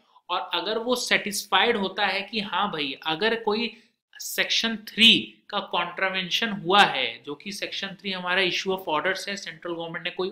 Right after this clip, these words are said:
orders pass किए थे, उसका contravention हुआ है, तब वो sign कर देगा कि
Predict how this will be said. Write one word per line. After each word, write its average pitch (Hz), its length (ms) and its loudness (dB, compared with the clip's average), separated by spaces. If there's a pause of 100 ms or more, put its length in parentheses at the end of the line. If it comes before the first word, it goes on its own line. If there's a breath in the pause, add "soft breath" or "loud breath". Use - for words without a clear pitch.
orders 151 280 -4
pass 180 340 -4
किए 180 140 -2 (120)
थे, 208 140 -10 (360 soft breath)
उसका - 260 -2 (120)
contravention 180 840 0
हुआ 185 200 0
है, 196 240 -6 (420 loud breath)
तब 226 280 6
वो 220 140 4
sign 220 460 2
कर 190 200 0
देगा 180 280 4
कि 226 220 -8